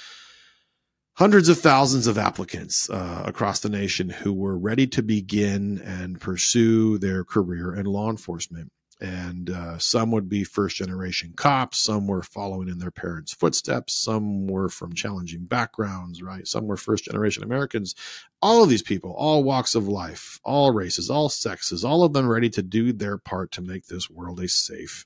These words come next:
and better place. All of them good apples. In the realm of fruit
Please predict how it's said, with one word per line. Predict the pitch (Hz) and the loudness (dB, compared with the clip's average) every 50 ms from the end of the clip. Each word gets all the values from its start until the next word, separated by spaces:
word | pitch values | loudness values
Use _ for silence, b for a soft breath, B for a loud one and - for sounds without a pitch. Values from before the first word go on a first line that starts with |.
| _ | _
and | - 90 87 80 | -10 -10 -10 -8
better | - 82 80 - - 78 - _ _ - | -10 -12 -12 -12 -14 -14 -16 _ _ -18
place. | - - 80 - - - - B B B B B B - - | -14 -14 -12 -10 -8 -10 -10 B B B B B B -2 2
All | 135 156 180 190 180 | 6 8 10 10 10
of | 131 98 | 8 6
them | 92 87 80 73 82 92 | 2 -8 -8 -8 -6 0
good | - 110 104 110 | 2 2 2 2
apples. | 139 165 170 - - - - - - - - B B B B B B B B B B B _ _ _ _ _ _ - | 0 -2 -2 -4 -8 -18 -12 -10 -10 -10 -10 B B B B B B B B B B B _ _ _ _ _ _ 2
In | - 139 139 | 2 4 6
the | 139 139 | 6 6
realm | 127 123 139 180 202 214 202 | 6 6 6 4 4 4 4
of | 180 135 - | 2 2 0
fruit | - - - - 110 90 - - - - - | -4 -4 0 0 0 0 0 -4 -8 -8 -8